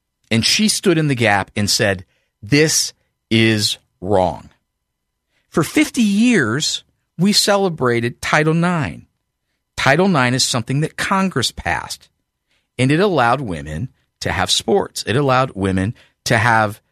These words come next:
their own rights with respect to privacy and participation. And through an executive order, the Biden administration said, We're not gonna do that.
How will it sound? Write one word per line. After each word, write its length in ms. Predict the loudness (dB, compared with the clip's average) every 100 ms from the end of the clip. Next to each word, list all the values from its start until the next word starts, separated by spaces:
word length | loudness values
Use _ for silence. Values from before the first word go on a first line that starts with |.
| _ _
their 340 | 2 2 4
own 300 | 2 2 0 -2
rights 380 | 0 0 -2 -4
with 240 | -4 -2
respect 460 | -4 -2 -4 -4 -8
to 80 |
privacy 580 | -4 -2 0 0 -2 -2
and 100 | -4
participation. 920 | -4 -4 -4 -4 -4 -4 -4 -6 -10 -14 _ _ _ _ _ _ _ _ _ _ _ _ -2
And 460 | 2 4 2 -2 -10 _ _
through 220 | 0 4
an 60 | 4
executive 540 | 2 0 0 0 0
order, 380 | 0 -2 -2 -4
the 100 | -2
Biden 320 | 2 2 2 0
administration 720 | 0 0 -2 -2 -2 -2 -4
said, 240 | -4 -2
We're 120 | 0
not 180 | 0 0
gonna 140 | -2
do 200 | 0 2
that. 340 | 2 2 0